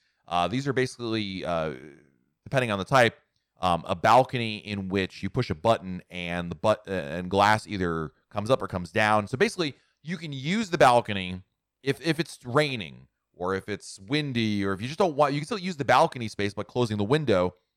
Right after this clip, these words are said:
Otherwise, you open it up and you have a balcony there. So it allows you to use that, that otherwise outdoor space all the time or expand it for that way. It, it's a, I think it's a huge benefit, and I know it's been a big hit on the Celebrity cruise ships. So the fact that Royal Caribbean is borrowing it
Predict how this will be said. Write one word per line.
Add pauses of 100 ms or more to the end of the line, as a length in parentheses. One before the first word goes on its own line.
(140)
Otherwise,
you
open
it
up
and
you
have
a
balcony
there.
So (220)
it
allows
you
to
use
that, (360)
that (300)
otherwise
outdoor
space (320)
all
the
time
or
expand
it
for
that
way.
It,
it's
a, (160)
I
think
it's
a
huge
benefit, (240)
and
I
know
it's
been
a
big
hit (360)
on
the
Celebrity
cruise
ships. (240)
So
the
fact
that
Royal
Caribbean
is
borrowing
it